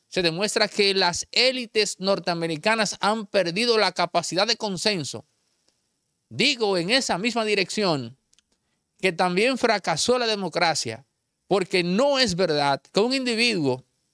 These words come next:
que ya sabe que están dispuestos a finiquitarlo, a despojarlo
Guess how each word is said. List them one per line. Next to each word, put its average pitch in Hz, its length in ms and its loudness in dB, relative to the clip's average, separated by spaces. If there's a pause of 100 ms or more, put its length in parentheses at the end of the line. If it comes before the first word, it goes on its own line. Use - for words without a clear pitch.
(380)
que 180 200 0
ya 220 200 0
sabe 202 460 0
que 165 120 -4
están 196 280 -2
dispuestos 196 540 -2
a 165 60 0
finiquitarlo, 165 1000 -2 (520)
a 180 160 0
despojarlo 214 920 -4